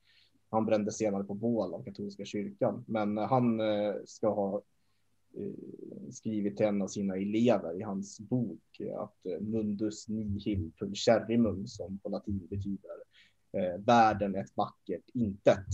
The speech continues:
Eh, som, eh, jag tycker verkligen presenterar den tankevärlden som fanns, som redan då var väldigt gammal och som vi med den moderna vetenskapen börjar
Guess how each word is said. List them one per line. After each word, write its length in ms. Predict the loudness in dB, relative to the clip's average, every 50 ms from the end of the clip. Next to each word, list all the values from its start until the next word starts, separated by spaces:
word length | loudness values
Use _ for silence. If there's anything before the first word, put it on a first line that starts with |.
| -2 -2 -4 -10 _ _ -16 -16 -14 -14
Eh, 420 | -12 -10 -10 -10 -10 -10 -12 -12 -14 -14 -16 -18 -20 -20 -20 -18 -18 -20 -20 _ _ _
som, 320 | -4 -2 0 0 0 0
eh, 60 | -2 -2 -4 -2 0 2
jag 160 | 2 0 0
tycker 220 | -2 -4 -4 -4 -2
verkligen 600 | -2 -4 -4 -4 -6 -6 -6 -10 -10 -12 -12 -10 -6
presenterar 920 | -4 -4 -2 -2 -2 -2 0 2 4 6 6 6 4 2 -2 -4 -4 -6 -8 -10 -8
den 440 | -2 0 0 0 0 -2 -4 -6 -8 _ -2 0 0 2 2 0 -4 -8 _ -6 -4 -4 -2 -4 -6 -8 _ _ _ -20 -20 _ _ _ _ _ _ -20 -18 _
tankevärlden 680 | 6 8 10 12 12 12 10 10 6 2 0 0 -2
som 360 | -4 -4 -4 -2 -2 -4 -4 2 6
fanns, 440 | 6 8 8 6 4 0 -2 -6 -10 -10 -12 -12 -12 -12 -6 -4
som 120 | -2 0
redan 240 | 0 2 0 0 0
då 80 | 2 6
var 200 | 8 8 8 8
väldigt 280 | 6 2 -2 -2 0
gammal 480 | 2 2 2 4 2 4 6 6 6 4
och 100 | 2 -2
som 180 | -2 -4 -2 -2
vi 360 | -2 -2 -4 -4 -4 -6 -8 -12 _ _ _ _ _ -4
med 340 | -2 0 0 0 0 0
den 140 | 0 0 0
moderna 500 | -2 2 6 8 10 10 10 8 6 2
vetenskapen 1120 | 0 -2 -4 -4 -4 -8 -10 -8 -4 -2 0 0 -2 -2 -4 -6 -6 -6 -6 -8 -8 -8 -8 -8 -8 -8 -10 -6 -4
börjar 440 | -2 -2 0 0 0 0 0 -2